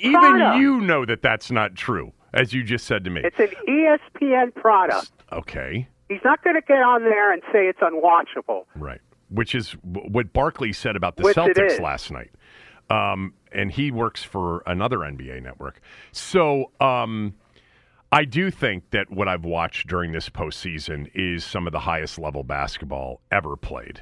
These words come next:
Speaker 1: Oh,
Speaker 2: And,
Speaker 1: God.
Speaker 2: and, and I don't, and you're not going to get me to back off it 'cause I just don't, it's, it's what I've, I, I, I watch a lot of basketball, as you know,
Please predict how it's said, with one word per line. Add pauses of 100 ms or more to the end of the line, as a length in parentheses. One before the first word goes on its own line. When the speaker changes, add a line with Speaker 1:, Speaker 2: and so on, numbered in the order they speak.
(140)
Speaker 1:
Oh,
Speaker 2:
And,
Speaker 1:
God. (260)
Speaker 2:
and,
and
I
don't,
and
you're
not
going
to
get
me
to
back
off
it
'cause
I
just
don't, (440)
it's,
it's
what
I've,
I,
I,
I
watch
a
lot
of
basketball,
as
you
know,